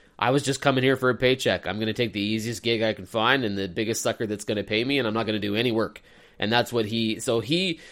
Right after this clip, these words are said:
he took months of us going, "Oh man, Christian Cage isn't being used very well in A E W," and he turned it into a positive, which I thought was brilliant,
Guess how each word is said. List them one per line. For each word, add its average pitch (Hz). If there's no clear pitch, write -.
he 175
took 170
months 135
of 110
us 113
going, 107
"Oh 113
man, 101
Christian -
Cage 113
isn't 107
being 95
used 110
very 92
well 92
in 90
A -
E 92
W," 101
and 101
he 117
turned 147
it 120
into 107
a 95
positive, 92
which 95
I 123
thought 131
was 113
brilliant, 107